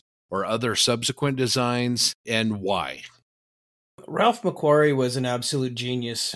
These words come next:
Speaker 2: with his designs, but I'd have to go with my, my favorites being what I saw on screen, especially in the original trilogy. They were all original. They were all, I mean, they, they didn't look like anything we'd seen before, even though they looked like they should be able to function the way they're designed.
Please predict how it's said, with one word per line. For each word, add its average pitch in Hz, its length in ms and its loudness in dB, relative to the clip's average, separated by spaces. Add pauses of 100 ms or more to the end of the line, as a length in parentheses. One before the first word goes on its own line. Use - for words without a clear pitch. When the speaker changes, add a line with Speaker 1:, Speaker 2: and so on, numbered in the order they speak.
Speaker 2:
with 131 240 -6
his 123 160 -4
designs, 117 680 -6
but 131 280 0
I'd 143 280 4
have 156 240 2
to 147 80 -4
go 135 220 2
with 127 240 0
my, 131 480 0 (560)
my 135 380 0
favorites 147 520 0
being 131 400 0
what 123 140 0
I 127 140 0
saw 120 260 2
on 113 160 -2
screen, 120 460 -2
especially 120 520 -2
in 113 80 -4
the 110 120 -2
original 117 420 -2
trilogy. 113 540 -4 (380)
They 139 140 4
were 123 220 0
all 127 300 2
original. 143 760 2 (840)
They 131 120 0
were 135 180 4
all, 160 260 8
I 156 80 4
mean, 151 160 2
they, 143 300 2
they 143 220 2
didn't 175 360 8
look 180 160 4
like 151 200 4
anything 151 360 0
we'd 127 180 2
seen 165 260 2
before, 139 380 0
even 175 320 4
though 170 120 6
they 160 140 8
looked 185 320 4
like 135 220 2
they 139 120 4
should 151 300 4
be 143 120 4
able 131 180 4
to 127 80 2
function 135 500 2
the 123 80 2
way 117 160 2
they're 117 180 0
designed. 113 560 -4